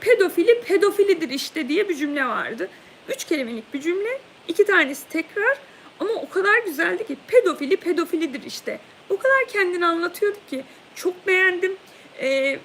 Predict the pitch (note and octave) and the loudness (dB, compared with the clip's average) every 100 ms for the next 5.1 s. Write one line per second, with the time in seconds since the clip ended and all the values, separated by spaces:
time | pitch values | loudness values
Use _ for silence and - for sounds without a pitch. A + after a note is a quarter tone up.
0 | - C4+ F4+ F4+ - F4+ D4 F4+ D#4 B3+ | -6 2 2 2 -2 -6 -4 -4 -2 -4
1 | - C#4 D4 - D#4+ E4 - C#4 B3 D4+ | -4 -10 -10 -4 -4 -4 -6 -6 -4 -4
2 | F4+ - - - B3 F4+ - F4+ C4 C#4 | -4 -10 -20 -14 -6 -6 -4 -4 -4 -4
3 | - D4+ C4+ C#4+ - E4 F#4+ G#4 - E4 | -6 -4 -4 -6 -6 -4 -4 -8 -4 -4
4 | A3 B3+ A3+ G#3 G3 - - A3 A3+ G#3 | -4 -8 -6 -10 -12 -14 -14 -12 -14 -12
5 | A#3+ | -14